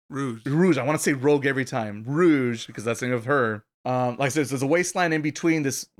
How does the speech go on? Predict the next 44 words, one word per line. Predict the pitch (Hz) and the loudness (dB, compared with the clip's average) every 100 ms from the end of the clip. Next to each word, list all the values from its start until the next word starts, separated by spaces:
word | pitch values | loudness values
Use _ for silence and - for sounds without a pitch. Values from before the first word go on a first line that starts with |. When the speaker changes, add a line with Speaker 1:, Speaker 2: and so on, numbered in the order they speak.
| - | -12
Speaker 2:
this | 131 123 | -8 -4
big | - 170 | 0 0
forgotten, | - 151 156 143 151 143 135 - _ 151 | 0 -4 -2 0 0 -2 -8 -14 _ -4
big | 139 165 | 0 0
war | 135 151 165 165 | 2 2 4 2
between. | 135 - 147 143 143 143 131 - _ - | -4 -6 -8 -6 -4 -4 -6 -10 _ -2
All | 170 190 185 | 2 2 2
right, | 180 139 - | 2 0 0
so | 160 143 | 0 2
yes, | 143 120 - _ 151 | 0 -2 -6 _ -4
basically, | 175 214 214 208 202 185 170 | -2 0 -2 -4 0 2 2
so | 127 160 156 151 147 135 | 0 2 4 4 2 0
the | 147 | 0
reason | 233 220 | 2 2
why | 202 | 2
the | 180 | 2
androids | 175 180 180 151 | 2 2 0 0
existed | 170 - 175 - _ - | -2 0 -2 -4 _ -10
is | 131 | -6
because | 135 147 165 151 | -4 0 2 2
there | 131 | 0
used | 143 180 | -2 -4
to | - | -6
be | 165 | -6
these | 147 123 | -4 -2
aliens | 156 180 196 202 220 - | 0 0 0 -2 -4 -6
that | 139 | -2
started | 165 165 | 2 2
a | 135 | 2
war | 143 165 | 2 0
with | 160 | -2
the | |
humans, | 123 214 214 202 202 | -6 -2 -2 -2 -2
Speaker 1:
Uh, | |
Speaker 2:
and | 143 | -2
the | 135 | 0
Speaker 1:
Doctor | 202 | 0
Speaker 2:
humans | 208 202 | 0 0
Speaker 1:
Gero-, | - - | -4 -8
Doctor | 127 160 185 | -8 -8 -8
Gero. | 131 131 151 160 | -12 -10 -10 -4
Speaker 2:
There | 143 160 170 | 0 2 2
you | 160 | 2
go. | 156 143 131 127 | 4 4 4 0